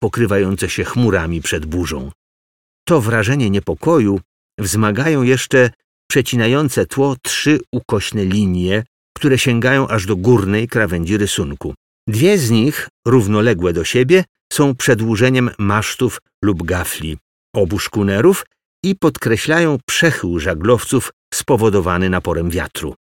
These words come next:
Trzecia wytycza ciemny trójkąt tuż obok lewej krawędzi akwareli. Linie wyglądają tak, jakby w tym miejscu zgięto papier. Jedyny skrawek pogodnego nieba jest cieniutkim trójkątem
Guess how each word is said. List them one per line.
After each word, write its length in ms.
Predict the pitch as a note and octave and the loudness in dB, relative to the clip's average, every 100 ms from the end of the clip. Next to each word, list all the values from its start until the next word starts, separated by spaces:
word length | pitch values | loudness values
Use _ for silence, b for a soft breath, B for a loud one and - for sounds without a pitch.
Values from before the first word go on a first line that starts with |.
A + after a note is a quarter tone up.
| _ _ _ _ - | _ _ _ _ -6
Trzecia 580 | - E3 - F#3+ G#3+ A3 _ _ - | 0 0 0 -2 -2 -4 _ _ -8
wytycza 520 | A2 C3 C3 D#3+ C#3+ B2+ | 0 0 2 0 0 -2
ciemny 420 | - F3+ E3 B2+ | -2 -2 0 -2
trójkąt 640 | G2+ B2+ D#3+ D#3 C#3 B2+ - | -2 0 2 2 0 -2 -4
tuż 260 | - D#3 - | 0 0 0
obok 320 | A#2+ A2+ - | -2 -2 -2
lewej 320 | A2 G#2 G2+ | 0 2 0
krawędzi 480 | F2+ E2+ F2 E2 E2+ | 0 -4 -2 -4 -4
akwareli. 640 | D2 - D#2 D2 B1 C2 - _ _ _ _ _ _ _ _ - | -6 -6 -6 -6 -8 -12 -16 _ _ _ _ _ _ _ _ 0
Linie 480 | D3 C#3+ B2 B2+ A2+ | 2 4 4 2 2
wyglądają 600 | A#2 A2 A2 A#2 A2+ G#2+ | 0 2 2 4 2 0
tak, 280 | B2 B2 - _ - | -2 -4 -8 _ -2
jakby 240 | A#2 G#2 | 0 0
w 80 | G#2+ | 0
tym 220 | - D3 | 0 2
miejscu 480 | B2 C3 A#2+ - B2 - - | 2 2 0 2 2 0 -8
zgięto 580 | G2+ G2 B2 G#2 F2 D#2+ | -4 -2 2 2 0 -4
papier. 480 | - C#2+ - C#2 C2 _ _ _ _ _ _ _ - | -6 -10 -8 -10 -10 _ _ _ _ _ _ _ 0
Jedyny 400 | A#2+ A2+ B2+ G#2+ | 2 4 2 2
skrawek 600 | - - A2+ A2 E2+ D#2 | -2 -4 -2 0 -2 -6
pogodnego 560 | - F#2 F2 F2 F#2+ F2 | -4 -2 -2 0 0 2
nieba 440 | G2 A2 G2 G#2+ G2+ _ _ - | 4 4 2 0 -4 _ _ -2
jest 300 | A2+ - - - | 0 -2 -12 -4
cieniutkim 580 | B2 B2+ G3 - E3+ D3 | 0 2 2 0 -2 -2
trójkątem 760 | B2+ A#2+ G2+ A2+ A2 G2+ G#2 | 0 -2 0 0 0 0 -4